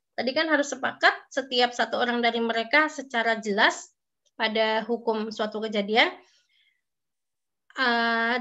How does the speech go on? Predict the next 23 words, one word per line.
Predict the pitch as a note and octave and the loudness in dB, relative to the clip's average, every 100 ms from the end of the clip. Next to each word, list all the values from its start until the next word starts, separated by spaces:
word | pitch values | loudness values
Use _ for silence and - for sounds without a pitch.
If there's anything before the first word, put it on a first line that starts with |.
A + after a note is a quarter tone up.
| A3+ | 4
dan | B3+ C4+ | 4 2
itu | C4+ C4+ - G#4+ | -2 -2 4 4
bisa | C#4 C#4 - E4+ F4 | 4 2 2 2 4
dalam | C4+ C4 C4 A#3 | 4 4 2 0
bentuk | A#3 A#3 F#4 - | -2 -2 -4 -4
mereka | C4 B3 G#3+ - A3+ G#3+ F4+ - _ _ - | -2 0 -2 -2 2 4 4 0 _ _ -8
menyampaikan | B3 B3 A#3 A#3 A#3 A3+ A3 B3+ B3 A#3 | -2 0 2 2 2 2 0 -2 0 0
langsung | A3 A3+ E4+ F4 A3 - | -2 -2 0 0 0 -6
secara | - B3 A#3+ A#3 A3+ A3 G3+ - | -12 -8 -2 0 2 2 -2 -2
qauli, | C4 A3+ A3 A#3+ E4 | 2 2 2 -2 -4
secara | - B3 A#3 G#3+ G#3 G3 - | -4 -6 -4 -2 0 -2 -4
perkataan | A#3+ A#3+ A#3+ A3+ - B3 D#4 | -4 0 0 0 -2 -2 -2
dengan, | B3+ A3+ A3 G#3+ A3 - - | -2 -2 -2 -2 -8 -12 -6
eh, | A3+ G#3+ G#3+ G#3 G#3 | -2 0 0 -2 -2
perkataan | G#3 B3+ A#3 A3+ A3+ A#3 | -4 -2 0 2 2 2
mereka. | A3+ A3 G#3 B3 F4 D4+ | 0 0 2 4 4 2
Misalnya | B3 A3 G#3 B3 | -2 -2 0 2
mereka | D4 A3+ G#3+ C#4+ | 2 2 2 0
memberi | C#4 A#3+ A3 A3+ | 2 -2 -2 -2
fatwa | A3+ A3 B3+ C#4+ | -4 0 0 0
pada | B3+ A3 | 0 -2
kejadian | A#3 A3 G#3 A3 G#3+ | -2 -4 -2 -2 -4
tersebut, | G#3+ G3 G#3+ | -8 -6 -4